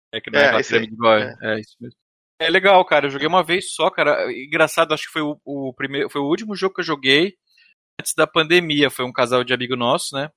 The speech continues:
Speaker 1: É,
Speaker 2: Uhum.
Speaker 1: que, que trouxe o jogo aqui em casa. No dia seguinte, dois dias depois, foi decretado lá, né, o isolamento. E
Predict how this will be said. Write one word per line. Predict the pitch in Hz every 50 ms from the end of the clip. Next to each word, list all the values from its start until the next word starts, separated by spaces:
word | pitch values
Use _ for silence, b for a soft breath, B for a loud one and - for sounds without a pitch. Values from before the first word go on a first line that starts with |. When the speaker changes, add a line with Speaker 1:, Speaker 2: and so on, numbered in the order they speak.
| _ _ _ _ - 117 -
Speaker 1:
É, | 110 110 107 110 107 107 107 _ _ _ _ _ _ _ -
Speaker 2:
Uhum. | 120 107 -
Speaker 1:
que, | 101 117
que | 107 - 117 113 113 110 -
trouxe | - 123 127 139 - -
o | 120
jogo | 113 123 123 120 117
aqui | - - 123
em | 123
casa. | - - 120 120 123 143 151 170 180 180 B B B B B B -
No | 131 - _ -
dia | - -
seguinte, | - 147 127 123 131 151 175 180 - -
dois | 147 143 139 147 139
dias | 143 143 135
depois, | 139 127 _ - 131 139 151 151 160 151
foi | - 160
decretado | 151 151 - 151 143 - 143 139 139 135 131
lá, | 127 123 123 123 120 - _ _ _ _ _ -
né, | 117 120 - 120 120
o | 117
isolamento. | 117 110 - 117 120 117 113 110 110 123 - _ _ _ _ _ _ _ _ _ _ _ _ _ _ _ _ _ _ _ _ _ _ -
E | 123 127